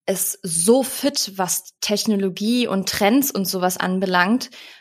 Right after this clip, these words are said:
ähm, und auch sehr, sehr offen dafür und t-, also trotz seines Alters von, äh, Mitte sechzig, und das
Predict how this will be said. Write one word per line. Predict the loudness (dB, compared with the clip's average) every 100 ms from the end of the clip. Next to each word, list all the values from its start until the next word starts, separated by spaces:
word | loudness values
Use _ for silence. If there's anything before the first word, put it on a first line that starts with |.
| 0
ähm, | 4 4 4 0 -2 -6 -4
und | 0 2
auch | 0
sehr, | 2 4 6
sehr | 4 4
offen | 2 2 2
dafür | 0 -2 -2 2 2 2
und | -4 -6 -10
t-, | -12 -4
also | -2 -2
trotz | -4 -4 -4 -4
seines | 0 0 0
Alters | 0 2 2 -2
von, | -4 -4 -6 -10 -20 -10
äh, | -2 0
Mitte | 2 2 0
sechzig, | 2 2 2 -2 0 2 2 2 -6 -10 _ _ -4
und | 0 2
das | 2